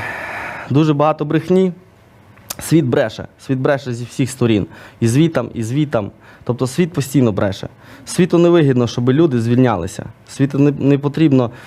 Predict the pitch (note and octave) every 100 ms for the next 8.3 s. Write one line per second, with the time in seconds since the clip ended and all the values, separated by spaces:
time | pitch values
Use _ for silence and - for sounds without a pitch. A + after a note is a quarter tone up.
0 | - A#2 C3 F#3+ G3 C3 - C#3 D#3 A#2
1 | A#2+ A#2+ D3 C3+ B2+ A2+ - C3 F3 B2
2 | G#2 - - B2 D3 D3 A2+ B2 C#3+ -
3 | - D#3 F#3+ F#3+ F3 C3 - A2+ G#2+ -
4 | - - - - - C#3+ B2 G2+ F#2+ -
5 | - A#2+ C3 - G3+ F#3+ D3 E3 D3+ C#3
6 | D3 E3 B2+ A#2+ D#3+ D#3+ D#3 - E3 -
7 | C3+ B2+ - - B2+ C3+ F3 G3+ D3+ A#2
8 | - G#2+ -